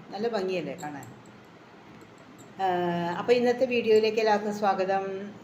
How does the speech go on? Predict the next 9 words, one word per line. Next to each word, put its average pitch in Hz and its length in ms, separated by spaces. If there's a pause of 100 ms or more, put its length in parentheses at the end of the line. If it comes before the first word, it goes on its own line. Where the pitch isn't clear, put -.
ഇന്നലെ 202 380
ഞാനൊരു 208 300
കല്യാണത്തിന് 233 580
പോയിരുന്നു. 147 380 (300)
ആ 185 100 (120)
കല്യാണത്തിന് 208 680
പോയപ്പോ 196 460
ഇട്ടുകൊണ്ട് 180 420
പോയതാണ്. 160 420